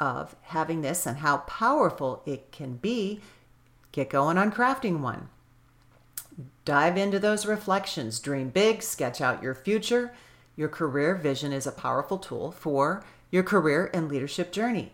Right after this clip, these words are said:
And if you have a team, this is something that you can share with them. It helps to guide you, and it helps you to guide them if you do this as a, a department. So make better decisions that align with who you are and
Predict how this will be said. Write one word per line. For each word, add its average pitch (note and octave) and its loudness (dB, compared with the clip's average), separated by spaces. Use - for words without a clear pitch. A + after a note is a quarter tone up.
And A#3 2
if A#3+ -2
you B3 0
have B3 4
a B3 2
team, C4 0
this A#3 0
is G3+ 0
something G#3+ -2
that G3+ -4
you F#3 -2
can F#3 0
share C#3 -2
with E3+ 0
them. A3+ -2
It D#3 -6
helps D#3 6
to E3 -2
guide D3+ 2
you, A3 2
and E3 2
it E3 2
helps D#3+ 0
you G3 0
to G3+ -4
guide C3 -2
them C3+ -4
if - -10
you D3 -4
do C#3 -6
this B2+ -6
as B2+ -6
a, B2+ -8
a D3 -2
department. A#3+ 0
So G3 4
make G#3 2
better G3 6
decisions C#3 -2
that C#3 2
align D#3 6
with F#3+ 0
who E3 2
you D#3 0
are B2 -2
and F#3+ 2